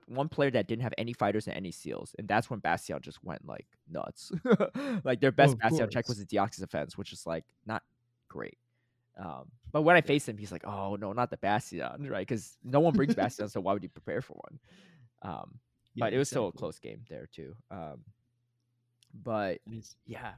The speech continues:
Speaker 1: and then I remember, um, so I went two and oh to reset the bracket in grand finals. I am up one and oh in the f-, in the second and the reset bracket, and I just need to win one more to win it.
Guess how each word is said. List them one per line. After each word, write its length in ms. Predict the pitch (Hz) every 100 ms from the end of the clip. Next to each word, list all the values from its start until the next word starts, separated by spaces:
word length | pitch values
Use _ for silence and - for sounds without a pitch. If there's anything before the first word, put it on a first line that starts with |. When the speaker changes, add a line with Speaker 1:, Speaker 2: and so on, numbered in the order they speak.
| _
Speaker 1:
and 180 | 131 127
then 200 | 135 127 -
I 100 | 123
remember, 440 | 131 135 123 - _
um, 260 | 117 120 - _ _ _ _
so 140 | -
I 100 | 120
went 260 | 110 131 123
two 120 | -
and 100 | 147
oh 140 | 117 110
to 120 | -
reset 240 | 104 - 104
the 40 |
bracket 220 | 85 87 95
in 60 |
grand 180 | 87 82
finals. 240 | 85 85 -
I 120 | 95 - 101
am 160 | 101 -
up 180 | 127 -
one 180 | 117 123
and 140 | 117 95
oh 280 | 98 95 - _ _
in 100 | 110 95
the 40 |
f-, 160 | - - -
in 100 | 98
the 80 | 85
second 420 | - 127 - 104 - -
and 160 | 104
the 40 | 78
reset 340 | 120 - -
bracket, 440 | - 71 - 73 - _ _ _ _ _
and 140 | 113 101
I 60 |
just 100 | 113
need 80 | 139
to 60 | 123
win 160 | 113
one 120 | 98 98
more 120 | 87
to 100 | -
win 160 | 95 -
it. 120 | -